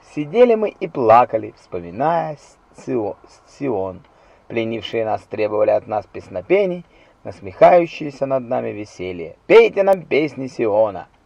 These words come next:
Как петь песни Господу на земле чужой? «Если я забуду тебя, Иерусалим, забудь меня, десница моя». То есть, пусть отсохнет моя правая рука. Тегелим сто тридцать семь, один пять. Каждый год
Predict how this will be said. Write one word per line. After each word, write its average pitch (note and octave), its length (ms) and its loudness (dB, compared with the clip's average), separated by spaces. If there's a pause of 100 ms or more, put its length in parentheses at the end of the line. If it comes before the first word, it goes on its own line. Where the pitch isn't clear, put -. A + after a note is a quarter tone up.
Как - 240 0
петь C#3+ 280 -4 (160)
песни A2 420 -8
Господу F#2 680 -12 (100)
на G#2+ 140 -12
земле F#2 440 -10
чужой? F2 460 -14 (400)
«Если - 300 -8
я F#2+ 180 0
забуду C#3 440 -4
тебя, D3+ 280 2
Иерусалим, G2+ 600 -2 (380)
забудь F#2+ 480 -6
меня, C3+ 260 -4
десница F#2+ 640 -12
моя». E2 320 -10 (200)
То D#3+ 120 -2
есть, G#3 140 -8 (140)
пусть - 220 -16
отсохнет - 440 -8
моя - 160 -6
правая G#2+ 360 0
рука. - 300 -10 (600)
Тегелим C3+ 580 -2
сто - 200 -6
тридцать F#2+ 400 -12
семь, G#3 180 -6 (120)
один A#2+ 300 -10
пять. - 240 -12 (1000)
Каждый C3+ 340 6
год C3 280 -4